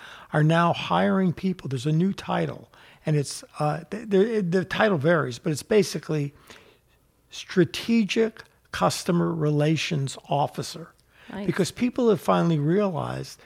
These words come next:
Speaker 1: that you have to focus on customer experience,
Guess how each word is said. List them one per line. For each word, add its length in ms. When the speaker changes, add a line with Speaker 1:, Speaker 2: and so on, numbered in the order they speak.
Speaker 1:
that 360
you 160
have 360
to 80
focus 560
on 160
customer 500
experience, 800